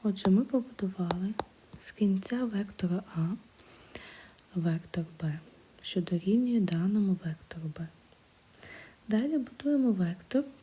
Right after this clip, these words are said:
початок якого збігається з початком вектора А, а кінець з кінцем вектора Б.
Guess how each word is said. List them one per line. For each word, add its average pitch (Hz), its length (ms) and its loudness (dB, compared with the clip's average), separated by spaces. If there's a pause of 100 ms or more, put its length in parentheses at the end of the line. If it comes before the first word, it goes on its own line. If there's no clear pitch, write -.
початок 185 720 -4
якого 180 360 -2
збігається 185 1080 -2
з - 80 -18
початком 175 720 -4
вектора 165 560 -6 (120)
А, 170 320 2 (840)
а 185 120 0
кінець 220 540 2 (100)
з - 100 -10
кінцем 196 640 -2
вектора 185 420 -6
Б. 165 180 -6